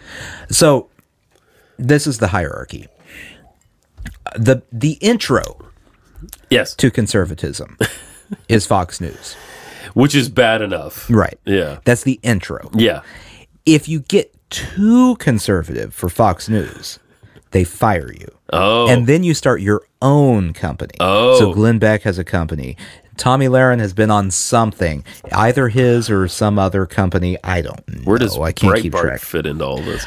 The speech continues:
Speaker 1: Breitbart's a whole separate thing.
Speaker 2: Okay, that's a whole other thing.
Speaker 1: <laughs> That, uh, that's deeper. That's
Speaker 2: Yeah.
Speaker 1: if you keep digging.
Speaker 2: Yeah.
Speaker 1: Okay, so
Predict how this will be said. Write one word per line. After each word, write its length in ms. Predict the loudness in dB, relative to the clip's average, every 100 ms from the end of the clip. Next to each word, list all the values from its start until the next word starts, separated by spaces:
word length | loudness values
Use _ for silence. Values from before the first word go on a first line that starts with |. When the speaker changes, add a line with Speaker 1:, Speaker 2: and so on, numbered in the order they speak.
| -6
Speaker 1:
Breitbart's 500 | 0 2 2 0 0
a 60 | -4
whole 380 | -12 -4 -2 -2
separate 580 | -4 -2 0 0 -4 -8
thing. 180 | -2 2
Speaker 2:
Okay, 360 | 2 2 -4
that's 240 | -2 0 0
a 80 | 0
whole 180 | 0 0
other 240 | 0 -2
thing. 340 | -4 -4 -6 2
Speaker 1:
<laughs> 0 |
That, 240 | 2 2 -6 -16 -4
uh, 240 | -2 -2 -6 -8
that's 380 | 0 2 2 -2
deeper. 500 | -8 -6 -2 -2 -4
That's 420 | 0 2 2 0 -8
Speaker 2:
Yeah. 140 | -20 -14
Speaker 1:
if 260 | -4 -4 -4 -10
you 200 | -6 -6
keep 340 | -2 -4 0
digging. 500 | 2 2 0 -6 -8 -14 _
Speaker 2:
Yeah. 120 | 0 4
Speaker 1:
Okay, 160 | 4
so 240 | 2 -2